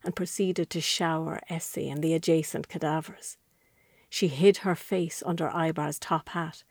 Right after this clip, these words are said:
as the soil fell left and right. Turning her head,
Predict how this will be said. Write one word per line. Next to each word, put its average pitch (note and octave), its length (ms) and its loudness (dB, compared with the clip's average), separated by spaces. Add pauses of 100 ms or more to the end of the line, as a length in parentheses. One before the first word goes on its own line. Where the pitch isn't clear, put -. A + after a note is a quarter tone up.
(200)
as E3 140 -2
the E3+ 100 -6
soil E3 540 0
fell D#3+ 480 0
left E3 760 -6
and E3 160 -6
right. D#3 460 -8 (1200)
Turning F#3+ 480 4
her E3 160 -6
head, D#3 400 -8